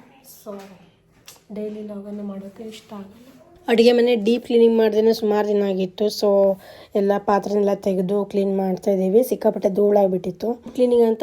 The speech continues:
ಸ್ಟಾರ್ಟ್ ಮಾಡಿದ್ರೆ ಒಂದಕ್ಕೊಂದು ಹಾಗೆ ಕ್ಲೀನ್ ಮಾಡ್ತಾನೆ ಹೋಗ್ತಾ ಇರಬೇಕಾಗತ್ತೆ. ಒಂದೇ ದಿನಕ್ಕಂತೂ ಮುಗಿಯೋದಿಲ್ಲ. ಇವತ್ತು ಆದಷ್ಟು ಮಾಡೋಣ ಅಂತ ಮೇಲ್ಗಡೆ ಇರೋ ಪಾತ್ರೆನೆಲ್ಲ ತೆಗೆದಿಟ್ಟಿದ್ದೀವಿ. ಇನ್ನದಷ್ಟು ಎಲ್ಲ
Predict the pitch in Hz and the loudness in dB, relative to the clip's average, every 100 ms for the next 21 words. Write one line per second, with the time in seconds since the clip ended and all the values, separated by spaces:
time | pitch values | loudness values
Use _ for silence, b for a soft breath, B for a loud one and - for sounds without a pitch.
0 | 233 233 214 208 208 202 214 233 208 202 | 0 2 0 0 0 0 4 4 4 2
1 | 208 208 202 196 202 196 196 202 202 196 | 0 0 0 0 0 -2 -2 0 2 0
2 | 185 - 202 202 196 - - 196 190 196 | -4 -4 -2 -2 -4 -6 0 0 0 -4
3 | 196 185 185 220 233 B B B 226 226 | -4 -6 -2 -4 -4 B B B 2 8
4 | 233 233 226 220 208 226 214 196 214 202 | 8 8 4 2 0 0 0 2 2 4
5 | 196 202 214 202 196 208 196 190 208 214 | 2 2 2 2 0 0 -2 -4 -8 -4
6 | 202 196 208 202 190 185 226 208 196 202 | -2 -2 -2 -2 -2 -2 0 2 2 0
7 | 202 196 196 196 202 202 196 202 196 202 | 2 0 -2 -2 0 0 0 -2 -2 -2
8 | 202 190 190 254 285 233 214 214 - 226 | -4 -6 -4 -2 0 0 0 -2 2 4
9 | 208 | 6